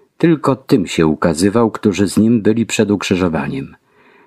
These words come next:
Byli jego uczniami autentycznymi, a nie na międzynarodowym festiwalu zorganizowanym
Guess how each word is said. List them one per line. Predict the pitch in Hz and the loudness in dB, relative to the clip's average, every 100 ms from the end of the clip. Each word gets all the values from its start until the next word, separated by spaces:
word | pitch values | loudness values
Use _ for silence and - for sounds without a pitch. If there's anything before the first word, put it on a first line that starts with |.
| _ - | _ -4
Byli | 85 101 101 104 101 | 2 2 4 2 4
jego | 104 101 | 2 2
uczniami | 104 - - 107 110 104 - | 0 -2 -2 0 2 0 0
autentycznymi, | 113 123 131 120 113 - - 104 107 123 127 | 0 0 2 0 0 -4 -2 0 2 2 2
a | 107 110 | 2 2
nie | 117 131 110 | 2 2 2
na | 98 92 | 0 0
międzynarodowym | 98 107 95 104 104 98 98 104 104 85 | 0 -2 -2 0 2 2 0 0 0 0
festiwalu | 104 - - 98 98 95 85 | -2 -4 -2 0 2 2 2
zorganizowanym | 92 87 92 90 82 87 92 90 85 | 0 0 2 2 0 0 2 2 0